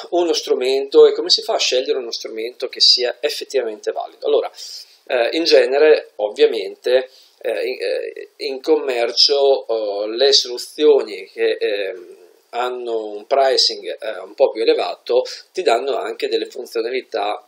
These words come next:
maggiori. E, e poi c'è tutto un discorso da fare per quanto riguarda l'open source.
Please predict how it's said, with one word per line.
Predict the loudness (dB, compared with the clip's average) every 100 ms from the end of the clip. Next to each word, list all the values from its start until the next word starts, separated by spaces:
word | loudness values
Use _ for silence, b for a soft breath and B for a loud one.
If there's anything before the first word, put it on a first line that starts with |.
| -18
maggiori. | -16 -12 -10 -8 -8 -10 B B B B B _
E, | 4 6 6 4 2 -2 -16 -20 0
e | 0
poi | 4 4
c'è | 2 0 -4
tutto | -8 -4 0 0 0
un | -8
discorso | -2 -2 0 0 2
da | 0
fare | -2 -4 -2 0 -2 -2
per | -4
quanto | -4 -4 -4
riguarda | -4 -2 -4 -4 -4 -2
l'open | -4 -8 -10 -4
source. | -4 -6 -4 -2 -2